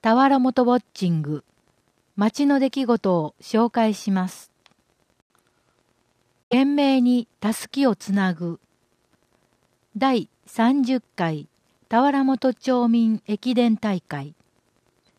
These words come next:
二月十四日、第三十回、俵元町民駅伝大会が開催されました。コースは、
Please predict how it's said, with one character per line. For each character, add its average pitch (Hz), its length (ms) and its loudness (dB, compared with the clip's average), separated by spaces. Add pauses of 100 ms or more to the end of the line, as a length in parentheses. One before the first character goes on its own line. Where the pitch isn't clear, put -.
(720)
二 220 120 0
月 269 300 -6
十 240 240 -4
四 190 160 -4 (140)
日、 180 240 -8 (720)
第 233 360 -4
三 262 380 -2
十 247 160 -4
回、 156 460 -10 (480)
俵 262 360 0
元 262 300 -2
町 254 300 -2
民 226 360 0
駅 202 240 -8
伝 254 220 -2
大 233 240 -4
会 175 300 -6
が 156 180 -8 (100)
開 214 200 -4
催 240 240 0
さ 226 160 -2
れ 214 100 -2
ま 196 160 -4
し - 140 -16
た。 143 180 -12 (1300)
コ 285 200 2
ー 240 40 2
ス 196 220 -8
は、 156 240 -4